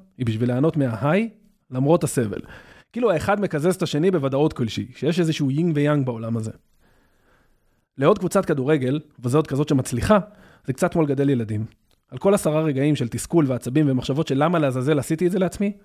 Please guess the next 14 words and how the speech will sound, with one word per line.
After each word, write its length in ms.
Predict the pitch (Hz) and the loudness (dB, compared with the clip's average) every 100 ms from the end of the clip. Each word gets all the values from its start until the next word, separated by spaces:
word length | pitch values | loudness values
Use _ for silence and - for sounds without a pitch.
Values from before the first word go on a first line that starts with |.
| - - - - - - | -20 -20 -20 -20 -14 -4
יש 140 | 180 | 0
איזה 140 | 151 135 | 0 2
רגע 220 | 165 143 | 2 0
בודד 240 | 120 143 | 0 0
של 140 | 143 123 | 0 -2
אושר 360 | 175 208 214 202 _ | 0 0 0 -2 _
שמשכיח 500 | - 120 - 180 160 | 0 0 2 0 0
ממך 160 | 139 | 0
את 120 | 151 - | -2 0
כל 140 | 131 | 0
החרא. 280 | - - - - _ _ _ _ _ - _ _ - _ _ - | 0 -4 -6 -16 _ _ _ _ _ -20 _ _ -20 _ _ 2
לעוד 200 | 147 151 | 2 4
קבוצת 280 | 190 214 202 | 0 0 0
כדורגל, 560 | 165 156 202 180 196 | 0 0 0 0 -2